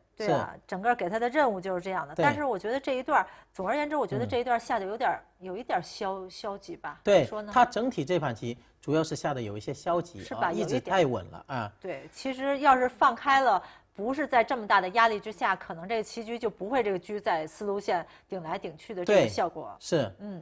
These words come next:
Speaker 2: 啊，印象当中啊，我也是看着直播，到了这个局面之下，郑卫彤这步棋走得非常快，
Speaker 1: 哦。
Speaker 2: 也体现出郑卫彤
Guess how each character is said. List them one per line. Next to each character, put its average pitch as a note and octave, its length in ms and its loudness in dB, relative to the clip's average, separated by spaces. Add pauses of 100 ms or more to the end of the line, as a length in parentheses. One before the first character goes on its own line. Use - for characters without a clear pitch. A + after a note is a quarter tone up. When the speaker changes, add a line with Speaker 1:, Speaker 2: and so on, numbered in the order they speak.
(140)
Speaker 2:
啊， E3+ 240 4 (200)
印 A#3 140 2
象 F3+ 160 2
当 E3 160 4
中 D#3+ 120 4
啊， B2+ 200 4
我 C3+ 140 2
也 D3 140 2
是 - 120 -6
看 F3+ 220 -2
着 C3 80 0
直 A#2+ 160 -6
播， C3 200 2
到 F#3 180 2
了 E3 100 4
这 B3 180 -2
个 F3 120 4
局 - 180 -4
面 C3+ 180 2
之 C3 140 -4
下， A#2 240 2 (240)
郑 A#3 160 2
卫 D#3 140 4
彤 C3 160 -2
这 E3+ 100 0
步 C3+ 100 0
棋 A#2+ 160 -6
走 A#2+ 140 -6
得 A#2 80 -4
非 G#3+ 260 0
常 C#3 160 -4
快， A2 240 -4 (100)
Speaker 1:
哦。 G3+ 220 0
Speaker 2:
也 D#3+ 120 4
体 C#3 160 -10
现 C#3 120 -2
出 C#3+ 120 -4
郑 D#3 200 -4
卫 C3+ 80 0
彤 C3 180 -4